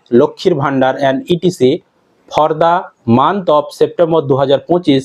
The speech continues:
shall be credited to the beneficiaries bank account by ডিবিটি on ফার্স্ট অক্টোবর দু হাজার পঁচিশ। অর্থাৎ বলতে চাওয়া হচ্ছে যে সরকারি যে প্রকল্পের টাকাগুলো রয়েছে জয় বাংলা প্রকল্পের under-এ, যেমন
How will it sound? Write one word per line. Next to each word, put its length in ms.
shall 180
be 140
credited 560
to 100
the 180
beneficiaries 760
bank 240
account 460
by 220
ডিবিটি 720
on 220
ফার্স্ট 380
অক্টোবর 380
দু 160
হাজার 300
পঁচিশ। 400
অর্থাৎ 320
বলতে 200
চাওয়া 180
হচ্ছে 320
যে 480
সরকারি 420
যে 160
প্রকল্পের 600
টাকাগুলো 460
রয়েছে 440
জয় 220
বাংলা 280
প্রকল্পের 420
under-এ, 300
যেমন 300